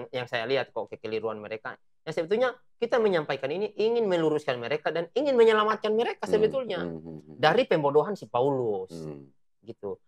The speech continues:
Speaker 1: Karena semua nabi, dari Nabi Musa,
Speaker 2: Hmm.
Speaker 1: Nabi Adam lah, dalam,
Speaker 2: Hmm.
Speaker 1: dari Nabi Adam sampai Nabi Muhammad itu
Speaker 2: Hmm.
Speaker 1: cuman satu yang bertentangan dengan, dengan ajaran para nabi, si Paulus ini.
Speaker 2: Emang Paulus nabi ya?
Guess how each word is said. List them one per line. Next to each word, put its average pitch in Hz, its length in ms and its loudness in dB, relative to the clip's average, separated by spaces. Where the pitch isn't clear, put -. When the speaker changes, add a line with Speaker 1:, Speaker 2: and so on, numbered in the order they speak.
Speaker 1:
Karena 226 240 6
semua 302 420 6
nabi, 131 640 4
dari 196 400 4
Nabi 262 320 0
Musa, 113 560 -2
Speaker 2:
Hmm. 120 380 -6
Speaker 1:
Nabi 147 240 4
Adam 190 320 8
lah, 120 300 -2
dalam, 131 260 -4
Speaker 2:
Hmm. 135 80 -16
Speaker 1:
dari 170 240 6
Nabi 190 240 2
Adam 302 400 4
sampai 294 480 4
Nabi 170 180 0
Muhammad 117 480 -6
itu 120 220 -2
Speaker 2:
Hmm. 87 240 -14
Speaker 1:
cuman 320 320 2
satu 254 480 4
yang 185 160 4
bertentangan 175 540 4
dengan, 165 340 6
dengan 147 260 2
ajaran 147 320 2
para 147 160 4
nabi, 170 320 0
si 226 160 -4
Paulus 285 340 10
ini. 247 380 2
Speaker 2:
Emang 135 100 0
Paulus 143 220 2
nabi 110 320 0
ya? 71 80 -10